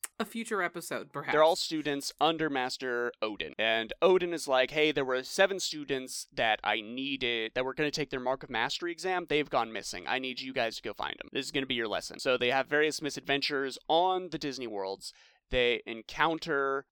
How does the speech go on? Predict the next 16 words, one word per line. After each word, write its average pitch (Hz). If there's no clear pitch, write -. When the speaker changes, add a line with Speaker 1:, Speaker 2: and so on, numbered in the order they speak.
Speaker 2:
uh, 110
upperclassmen 139
Baldur, 165
Vidar, 131
Vala, 131
Vali. 107
I 151
was 156
wrong. 143
There's 120
only 156
four 135
upperclassmen, 107
not 113
seven. -
And 131